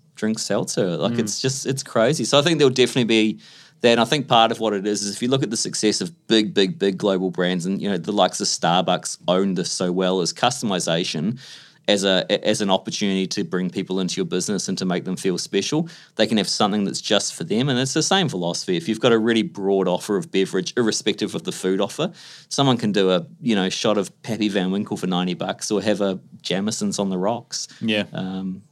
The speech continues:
Speaker 1: so, yeah, I, and I, and I think it's the right way the industry needs to go as well, 'cause it takes away the elitism of it.
Speaker 2: Yeah, for sure. I noticed that, and we've talked about this offline as well, like,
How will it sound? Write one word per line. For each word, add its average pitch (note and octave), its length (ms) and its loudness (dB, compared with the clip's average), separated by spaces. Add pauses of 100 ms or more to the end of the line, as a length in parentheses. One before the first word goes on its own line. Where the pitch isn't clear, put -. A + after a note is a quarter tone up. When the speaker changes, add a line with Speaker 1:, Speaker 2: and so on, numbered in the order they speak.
Speaker 1:
so, - 120 2
yeah, C#3 120 8
I, C3 80 8
and C3+ 260 0
I, B2+ 260 6
and B2 80 6
I A#2+ 40 6
think C#3 180 2
it's B2+ 140 -2
the G#2+ 80 0
right F#2+ 280 2
way F#2+ 120 -2
the F2 160 -2
industry F2+ 320 -2
needs F2 280 -4
to G2 60 -6
go F2 220 -4
as - 160 -8
well, F2+ 240 -2 (240)
'cause A#2+ 100 0
it B2 100 4
takes C#3 240 2
away C3+ 140 4
the G#2 120 0
elitism F#2 460 -2
of D#2+ 140 -4
it. F2+ 100 -8 (260)
Speaker 2:
Yeah, G#2+ 220 2
for G2 140 -8
sure. F#2+ 300 -6 (800)
I C#3+ 60 0
noticed G#3 280 2
that, A2+ 200 0 (180)
and A#2 180 2
we've A#2 140 2
talked A2 180 -2
about G#2 160 -2
this F#2 120 -4
offline G#2+ 360 -2
as F2 80 -4
well, G2+ 320 2
like, F#2 320 -2